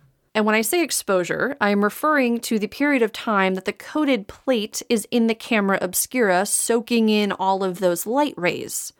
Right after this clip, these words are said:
which are producing a chemical reaction with whatever is coating the plate. At the time that Niepce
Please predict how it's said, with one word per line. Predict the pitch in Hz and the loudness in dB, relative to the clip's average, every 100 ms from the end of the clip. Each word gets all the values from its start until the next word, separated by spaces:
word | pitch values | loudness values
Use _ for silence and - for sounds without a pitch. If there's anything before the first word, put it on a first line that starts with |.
| _ | _
which | - 226 | -4 0
are | 226 | 0
producing | 214 254 294 294 269 | -2 -4 -2 0 0
a | 247 | 0
chemical | - 202 190 202 | 0 -2 0 -2
reaction | 185 262 330 311 - 233 220 220 | 0 0 0 -2 -2 0 0 -2
with | 196 190 190 | 0 -2 -2
whatever | 202 190 180 180 175 | -2 2 2 2 0
is | 170 | -2
coating | - 185 170 170 | -2 -2 0 -4
the | |
plate. | - 240 202 - - - _ _ _ _ _ _ | -4 -2 -2 -4 -18 -20 _ _ _ _ _ _
At | - 254 | 0 2
the | 262 | 0
time | - 339 370 | 0 0 2
that | 339 | 0
Niepce | 233 214 196 - | 0 0 0 -2